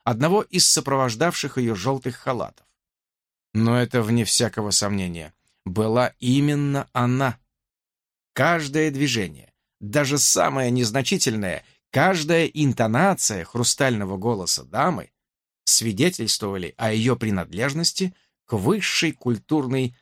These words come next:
аристократии цветущей средины. Жуткое подозрение опалило Бага и Богдана почти одновременно. Дама шелохнула полой расшитого драконами халата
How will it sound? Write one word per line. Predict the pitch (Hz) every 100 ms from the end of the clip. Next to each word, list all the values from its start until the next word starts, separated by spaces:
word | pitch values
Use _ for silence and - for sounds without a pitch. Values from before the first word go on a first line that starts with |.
| _ -
аристократии | 131 127 - 107 87 110 135 - 120
цветущей | 95 110 95 - 104 - 98
средины. | 92 95 98 87 92 55 50 _ _ _ _ _ _ _ _ _ _ _ _
Жуткое | - - 123 214 - - 165 165
подозрение | - 147 151 117 123 208 160 90 67 _ -
опалило | 117 123 123 113 101
Бага | 92 123 107 92
и | 90
Богдана | 85 78 85 113 131 175 - _ _ -
почти | 147 - - 117 110
одновременно. | 117 98 113 123 107 104 71 67 - - _ _ _ _ _ _ _ _ _ _ 87
Дама | 113 190 175 151
шелохнула | 147 147 135 151 156 131
полой | 123 143 135 117 107
расшитого | 110 - - 123 113 107
драконами | 107 107 120 104 90
халата | 80 82 76 67 - 135